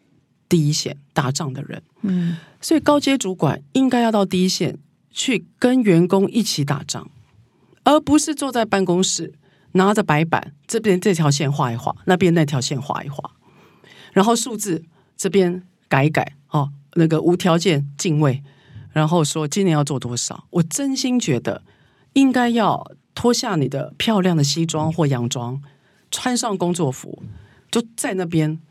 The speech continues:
Speaker 1: 两天三天。你跟师傅现场，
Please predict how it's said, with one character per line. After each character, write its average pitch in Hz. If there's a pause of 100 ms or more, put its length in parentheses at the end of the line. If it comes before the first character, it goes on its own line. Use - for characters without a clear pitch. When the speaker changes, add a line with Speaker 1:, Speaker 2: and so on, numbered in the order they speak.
(320)
Speaker 1:
两 131
天 160
三 131
天。 131 (560)
你 170
跟 262
师 247
傅 226
现 214
场， -